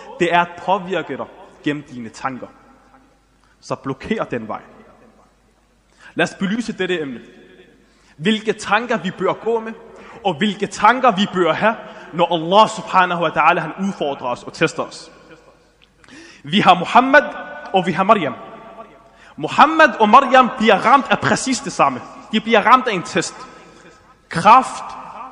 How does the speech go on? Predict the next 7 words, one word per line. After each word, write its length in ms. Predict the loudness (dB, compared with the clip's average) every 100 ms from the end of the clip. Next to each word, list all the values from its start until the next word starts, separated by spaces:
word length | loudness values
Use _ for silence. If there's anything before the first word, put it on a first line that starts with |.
| -20 -20 _ _
tab 340 | 0 4 4 4
af 320 | 4 6 4 0 -12 -6
et 140 | -6 2
nært 240 | 4 4
familiemedlem, 720 | 2 2 2 4 6 6 4 -4 -16 -18 -20 -20 -20 -20 _ -20 _ _
økonomiske 720 | -10 -6 0 0 0 -2 0
vanskeligheder, 520 | 2 2 -2 -2 0